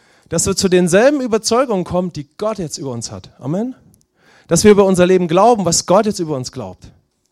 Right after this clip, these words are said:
Was sowieso gut ist, aber wer wir jetzt auch sind. Und dass wir zu denselben Rückschlüssen über unser Leben kommen, wie es der Herr jetzt über uns hat. Und dass wir wollen, was er für unser Leben möchte, und dass wir leben wollen, was wir jetzt durch ihn sind.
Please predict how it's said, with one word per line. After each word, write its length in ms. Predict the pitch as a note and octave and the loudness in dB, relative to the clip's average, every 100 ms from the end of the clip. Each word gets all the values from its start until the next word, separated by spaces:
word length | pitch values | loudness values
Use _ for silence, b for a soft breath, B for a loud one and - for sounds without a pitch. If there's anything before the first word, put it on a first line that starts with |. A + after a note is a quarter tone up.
| _ _ _ _ _ | _ _ _ _ _
Was 140 | E3 F#3 | -2 0
sowieso 420 | E3+ E3 C4 B3 | 0 2 2 2
gut 240 | F#3+ G3 | 0 -2
ist, 280 | G#3 G#3 - | -2 -4 -6
aber 200 | D#3+ D3+ | -6 -4
wer 160 | D#3+ D3 | -4 -4
wir 160 | G3 | -6
jetzt 160 | E3+ B2+ | -6 -10
auch 140 | B2 | -12
sind. 320 | - A2 F#2 _ _ _ _ b b b b | -10 -12 -16 _ _ _ _ b b b b
Und 100 | D3+ | -2
dass 140 | F3+ G3+ | 0 0
wir 100 | - | 0
zu 100 | F3+ | 0
denselben 480 | F3+ E3 A3 D4 | 0 2 2 2
Rückschlüssen 800 | G#3 C#4 - - F3 F#3+ G3 - | 2 2 0 -2 -2 -2 -4 -6
über 320 | F#3+ B3 B3 G#3 | -4 0 0 -2
unser 240 | G3 E3+ | 0 0
Leben 320 | E3+ G#3+ G#3 | 2 0 0
kommen, 460 | - D3+ C3+ F#3 A#3 _ _ _ - | -4 -4 -2 -4 -10 _ _ _ -10
wie 100 | D3 | -6
es 140 | D#3+ | -4
der 80 | D#3 | -4
Herr 160 | F3 E3+ | -4 -6
jetzt 140 | C3+ | -6
über 120 | A#2 | -10
uns 180 | G#2 G#2 | -12 -12
hat. 180 | F#2 - _ _ _ _ _ _ _ _ _ _ | -16 -20 _ _ _ _ _ _ _ _ _ _
Und 120 | - E3+ | -4 -2
dass 180 | F#3+ | 2
wir 180 | F3+ D3 | 2 4
wollen, 380 | G#3+ A#3 G3 F#3+ | 2 4 2 0
was 160 | E3 - | -6 -6
er 160 | E3+ | -6
für 100 | E3 | -6
unser 220 | D#3 D#3+ E3 | -6 -4 -4
Leben 220 | C#3+ F3 | -2 -4
möchte, 340 | A3+ - A2+ _ _ _ _ _ _ | -4 -6 -16 _ _ _ _ _ _
und 60 | D#3+ | -4
dass 180 | F3+ - | -4 2
wir 160 | G3 | 0
leben 380 | D#3+ F#3 A#3 G3 | 2 0 0 2
wollen, 340 | G3+ A3 F3+ D#3+ | 4 4 2 0
was 160 | D#3+ | -4
wir 80 | E3 | -6
jetzt 200 | C3+ - | -8 -6
durch 120 | F3+ | -6
ihn 220 | E3 F#3+ | -4 -2
sind. 260 | F#3 A#3+ | -2 -4